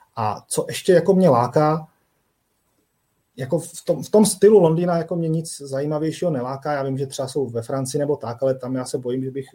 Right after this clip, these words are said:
eh, jim nerozuměl. Takže jediný, co mě napadá, je, že jo, Old and Rare, což bylo v Edinburghu, jestli se nepletu, a nevím, jestli teď už to není v Londýně, to nějak to přesouvali, že jo. Ale,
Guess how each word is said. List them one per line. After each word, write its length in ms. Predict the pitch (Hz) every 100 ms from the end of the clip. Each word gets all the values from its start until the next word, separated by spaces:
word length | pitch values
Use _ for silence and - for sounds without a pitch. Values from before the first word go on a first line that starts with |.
| _ _ -
eh, 160 | 95
jim 240 | 117 135 135
nerozuměl. 500 | 123 120 127 127 123 - - - - _
Takže 220 | 123 135
jediný, 360 | 151 143 175 165
co 200 | - 156
mě 140 | 160
napadá, 480 | 143 - 151 151 151
je, 500 | 147 143 139 143 120 - - - -
že 140 | 123 131
jo, 160 | 131
Old 260 | 131 127 127
and 100 | 123
Rare, 340 | 107 104 110 - _ _ _ _
což 380 | - 113 - - _ _ _ _ _ _ _ _ _ _ _
bylo 320 | 131 135 143
v 80 | 135
Edinburghu, 560 | 131 147 170 170 208 214
jestli 160 | 202
se 100 | 208
nepletu, 360 | 196 202 196 208
a 60 |
nevím, 180 | 160 147
jestli 180 | 139 -
teď 160 | 139 139
už 100 | -
to 100 | 143
není 160 | 131
v 60 | 107
Londýně, 420 | 117 131 143 151
to 140 | 151
nějak 160 | 135 127 -
to 80 | -
přesouvali, 580 | - 113 - 127 127 143
že 80 | 127
jo. 200 | 127 - _ _ _ _ _ _ _ _ _ _ _ _ - _ _ _ _
Ale, 680 | 117 117 117 117 117 117 117